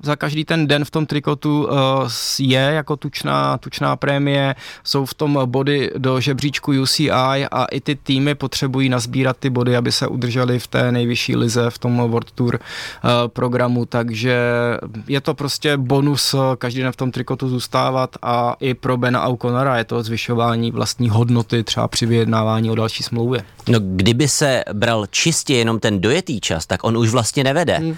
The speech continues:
Speaker 2: On už by byl, eh, patnáct sekund v mínusu kvůli tomu, že Primož Roglič poté, co si vyměnil svůj, řekněme, vrchařský speciál, eh, tak, eh, se zavěsil za vlastní týmové auto.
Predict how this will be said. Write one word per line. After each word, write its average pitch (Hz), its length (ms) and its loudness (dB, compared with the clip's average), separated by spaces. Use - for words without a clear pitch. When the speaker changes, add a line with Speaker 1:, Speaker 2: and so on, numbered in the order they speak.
Speaker 2:
On 113 160 2
už 113 100 4
by 123 120 4
byl, 135 280 2
eh, 110 180 2
patnáct 131 420 -2
sekund 143 320 -2
v 107 60 -2
mínusu 120 560 2
kvůli 123 400 2
tomu, 110 420 0
že 110 140 0
Primož 117 340 0
Roglič 117 380 0
poté, 113 420 2
co 120 400 2
si 123 380 2
vyměnil 127 760 2
svůj, 120 600 0
řekněme, 107 420 0
vrchařský 123 540 0
speciál, 104 640 2
eh, - 400 -6
tak, - 280 -2
eh, 113 220 2
se 120 420 0
zavěsil 117 840 0
za 110 260 2
vlastní 107 460 -2
týmové 123 420 2
auto. 101 440 0